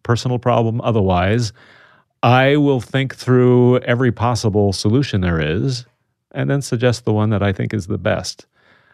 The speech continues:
Um, if you're the sort of person who does not have a flexible mind, then you're gonna have trouble doing that.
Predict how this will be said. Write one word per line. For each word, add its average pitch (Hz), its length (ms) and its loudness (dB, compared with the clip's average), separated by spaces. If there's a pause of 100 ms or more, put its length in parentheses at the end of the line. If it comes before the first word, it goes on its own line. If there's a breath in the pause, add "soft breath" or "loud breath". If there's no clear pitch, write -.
(260 soft breath)
Um, 104 280 2
if 107 140 0
you're 131 120 2
the 127 100 2
sort 147 220 0
of 127 80 -2
person 123 480 0
who 110 400 2
does 98 300 -2
not 131 160 0
have 123 140 0
a 85 60 -6
flexible 90 420 -6
mind, 87 400 -4 (400 soft breath)
then 95 140 -2
you're 95 100 -2
gonna 95 200 -2
have 92 180 -4
trouble 90 300 -6
doing 87 240 -6
that. 80 200 -14